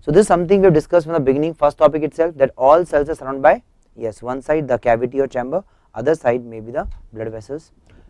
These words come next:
So now first thing is sodium potassium pump is pumping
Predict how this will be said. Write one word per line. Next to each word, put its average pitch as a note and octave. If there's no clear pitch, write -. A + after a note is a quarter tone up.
So -
now D#3
first C3+
thing C#3+
is G2+
sodium D3+
potassium C#3
pump A#2
is A#2+
pumping C3+